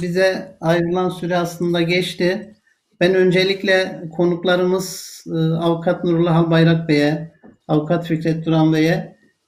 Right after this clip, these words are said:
sizleri kırmayıp bizlerin teklifiyle canlı yayına çıkıp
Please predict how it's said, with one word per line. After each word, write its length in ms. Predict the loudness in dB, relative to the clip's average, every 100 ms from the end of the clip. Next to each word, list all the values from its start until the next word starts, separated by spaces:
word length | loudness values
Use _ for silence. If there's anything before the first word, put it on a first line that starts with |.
| _ -20
sizleri 580 | -14 -6 -2 0 0 2
kırmayıp 580 | 0 2 2 0 -4 -14
bizlerin 480 | -8 -4 0 0 -2
teklifiyle 640 | -6 -6 -8 -4 -2 0
canlı 300 | 2 2 2
yayına 400 | 2 2 0 -2
çıkıp 360 | -6 -8 -8